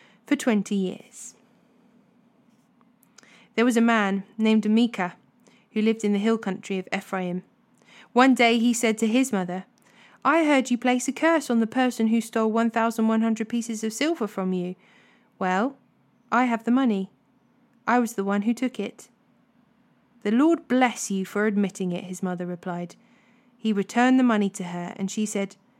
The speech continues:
"I now dedicate these silver coins to the Lord. In honor of my son,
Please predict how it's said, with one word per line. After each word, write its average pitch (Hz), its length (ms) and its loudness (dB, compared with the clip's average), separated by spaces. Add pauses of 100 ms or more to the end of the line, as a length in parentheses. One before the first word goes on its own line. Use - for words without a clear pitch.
(400)
"I 302 220 4
now 269 260 4
dedicate 233 560 -2
these 240 180 -2
silver 302 320 0
coins 214 400 0
to 226 120 -4
the 226 100 2
Lord. 180 380 -4 (280)
In 202 120 -2
honor 240 300 2
of 240 140 -4
my 240 180 2
son, 226 360 -2